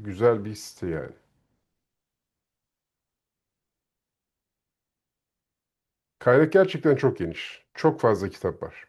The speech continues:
burada. Yani mesela diyelim ki işte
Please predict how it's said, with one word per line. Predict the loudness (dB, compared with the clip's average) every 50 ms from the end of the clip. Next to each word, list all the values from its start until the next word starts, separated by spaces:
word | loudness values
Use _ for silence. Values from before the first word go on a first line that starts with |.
| _ -16
burada. | -16 -16 -16 -18 -20 _ _ _ _ _ _ _ _ _ _ _ _ _ _ _ _ _ _ _ _ _ _ _ _ _ _ _ _ _ _ 0
Yani | 2 4 6 6
mesela | 4 4 2 4 4 6 4 4
diyelim | 4 2 2 2 2 -2 -4
ki | -4 -6 -6
işte | -6 -8 -2 2 4 4 4 4 2 0